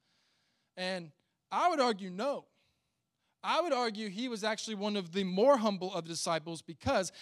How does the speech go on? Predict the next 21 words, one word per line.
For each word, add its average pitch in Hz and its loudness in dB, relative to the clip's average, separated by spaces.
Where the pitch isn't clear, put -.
he 247 2
decided 226 0
to 196 -4
accept - -2
what 214 0
God 202 -2
said 214 -4
about 233 0
him 233 -4
and 202 -6
define 214 0
himself 170 -6
by 123 -10
it. - -20
God 233 4
tells 262 6
us 220 -2
that 208 -2
we 214 0
are 175 2
loved. 165 0